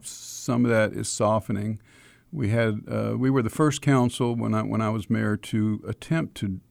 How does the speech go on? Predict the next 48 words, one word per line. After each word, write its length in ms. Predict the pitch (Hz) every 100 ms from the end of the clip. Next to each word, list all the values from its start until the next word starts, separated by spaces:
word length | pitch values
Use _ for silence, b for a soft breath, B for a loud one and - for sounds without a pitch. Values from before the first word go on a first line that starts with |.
| _
to 100 | 95
dredge 400 | 92 113 110 -
the 100 | 101
lake, 300 | 107 98 95
which 180 | 110 -
is 100 | 104
a 40 |
huge 340 | 98 156 139 -
stormwater 680 | 170 - 131 113 101 95 92
resource 460 | 113 127 107 95
for 240 | - 98 85
us. 120 | - B B B
About 320 | 151 147 -
seven 300 | - 139 127
hundred 260 | 123 110 101
twenty 300 | - 113 104
acres 420 | 110 107 101 -
of 180 | 104 107
land, 540 | 113 113 104 104 - -
uh, 420 | 107 101 - 202
uh, 160 | 104 107 - 196 _ _
feed 240 | - 143 127
into 220 | 113 101
that 200 | 104 98
lake 360 | 117 120 120 -
during 220 | - 110 101
stormwater 460 | - 123 110 104
events. 440 | 95 104 101 - - b b b b 113
Unfortunately, 720 | 113 156 147 - 131 120 107 b b b
I 100 | 135
took 220 | 135 143
responsibility 840 | 127 - 135 127 - 139 143 127 120
for 140 | -
that, 280 | 123 131 131
but, 180 | 117 110 - - 120
um, 360 | 113 113 110 120
it 80 |
was 100 | 113
something 380 | - 123 120 120
that 160 | 113 113
we 160 | 120
were 100 | 117
not 220 | 113 113 107
advised 420 | 110 113 117 -
of 200 | 117 110
when 120 | 110
the 80 | 104
town, 380 | - 117 107